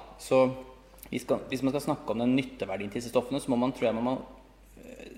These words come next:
tror jeg man har nok data til å si at den finnes i så fall i synergien mellom, mellom, eh, hva stoffene gjør, og den konteksten personen finner seg i. Og så skapes det noe mening der sånn, og så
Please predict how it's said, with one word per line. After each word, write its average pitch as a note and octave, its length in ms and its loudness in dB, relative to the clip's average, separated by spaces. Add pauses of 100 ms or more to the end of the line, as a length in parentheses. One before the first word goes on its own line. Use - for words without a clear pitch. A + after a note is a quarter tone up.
tror C3+ 140 6
jeg B2+ 80 10
man D#3 100 8
har C#3+ 100 8
nok C3 300 2
data A2+ 240 6
til C#3 100 2
å - 60 0
si C3 80 10
at B2+ 100 4
den C3+ 160 6
finnes B2 320 0
i D3 60 -6
så B2 100 2
fall A#2+ 140 0
i - 20 -8
synergien C3 600 2 (120)
mellom, C3 400 4 (380)
mellom, A#2+ 640 6 (280)
eh, A#2+ 600 2 (100)
hva B2 160 6
stoffene B2+ 540 -2
gjør, G#3+ 240 0 (300)
og C3 300 6
den B2 120 6 (140)
konteksten - 720 -4
personen A#3+ 320 -2
finner A2+ 160 -2
seg - 160 -6
i. - 100 -10
Og - 80 -12
så C#3+ 80 -10
skapes - 360 2
det B2 80 2
noe B2+ 100 4
mening A#2 300 0
der A2 100 0
sånn, G#3 160 -2
og F3 80 -4
så D#3 80 -8